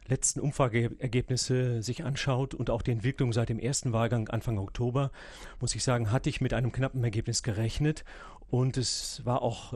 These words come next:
deutlich, dass, äh, Dilma Rousseff als Nachfolgerin von Dil-, von,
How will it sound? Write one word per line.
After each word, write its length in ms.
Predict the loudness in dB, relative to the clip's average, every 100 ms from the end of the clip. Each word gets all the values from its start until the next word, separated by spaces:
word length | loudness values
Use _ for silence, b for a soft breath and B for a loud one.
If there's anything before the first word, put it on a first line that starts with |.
| 0
deutlich, 420 | 2 2 2 -2
dass, 400 | 0 0 0 -2
äh, 240 | 0 0
Dilma 280 | 2 4 4
Rousseff 560 | 2 2 2 2 0 -14 B B B
als 300 | -4 -2 2
Nachfolgerin 500 | 0 2 0 2 0
von 340 | 2 0 2 2
Dil-, 240 | 2 2
von, 400 | 0 2 2 2